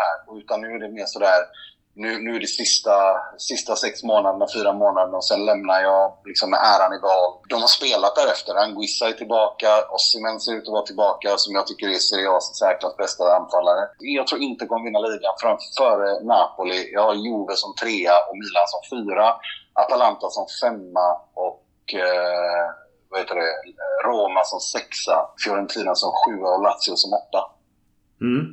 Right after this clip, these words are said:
Speaker 2: Och vad säger du, Marco? Vad, vad tror du? Gissningarna? Jag bara säger, grabbar, jag pratade med Ola innan från Fotbollslabbet.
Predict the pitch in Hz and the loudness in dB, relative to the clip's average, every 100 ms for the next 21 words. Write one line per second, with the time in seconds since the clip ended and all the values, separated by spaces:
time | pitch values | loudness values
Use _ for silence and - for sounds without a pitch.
0 | - _ _ _ _ _ - 131 135 156 | -16 _ _ _ _ _ -2 2 2 4
1 | 147 143 127 123 123 135 143 - - _ | 6 6 6 2 4 4 4 -2 -18 _
2 | 123 131 127 127 151 139 147 147 - 131 | 2 2 2 2 4 6 4 2 -6 0
3 | 139 143 139 127 123 131 - _ _ _ | 0 2 0 2 0 -2 -8 _ _ _
4 | - 147 165 170 156 147 147 143 170 165 | -6 -2 2 2 4 4 6 4 2 2
5 | 151 147 147 160 156 139 165 135 139 131 | 2 2 6 8 8 6 4 2 0 0
6 | 156 147 135 131 110 110 | 2 2 0 2 2 0